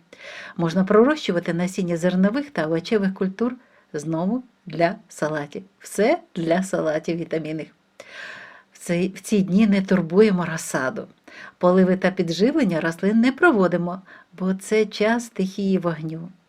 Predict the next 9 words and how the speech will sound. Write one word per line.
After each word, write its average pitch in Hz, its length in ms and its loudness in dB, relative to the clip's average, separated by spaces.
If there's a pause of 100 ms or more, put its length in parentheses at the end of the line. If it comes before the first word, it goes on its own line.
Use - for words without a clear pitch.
(340)
Не 294 100 4
можна 349 280 6
проводити 190 540 4
обрізку 175 600 -2
в 165 60 -12
саду, 160 600 -4
але 185 280 -2
можна 254 340 2
проводити 151 560 -4